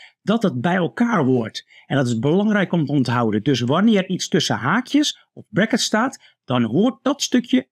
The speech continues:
bij elkaar. Nou, kijk maar eens mee naar regel drie. If, haakje openen, dollar nummer min greater than tien, haakje sluiten.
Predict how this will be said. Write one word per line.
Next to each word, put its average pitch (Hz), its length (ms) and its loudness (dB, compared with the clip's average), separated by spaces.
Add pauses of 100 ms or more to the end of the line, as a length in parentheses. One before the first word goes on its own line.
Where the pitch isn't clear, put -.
bij 180 340 -4
elkaar. 104 480 -2 (140)
Nou, - 180 -10
kijk 202 200 0
maar 160 120 0
eens 139 100 2
mee 156 240 2
naar 127 220 2
regel 127 340 0
drie. 269 360 2 (240)
If, - 400 -2 (300)
haakje 131 460 -2
openen, 185 520 0 (140)
dollar 160 440 0
nummer 226 400 2
min 160 480 0 (300)
greater 170 460 0
than 117 300 0 (220)
tien, 254 360 2 (1040)
haakje 180 400 -2
sluiten. 110 480 -2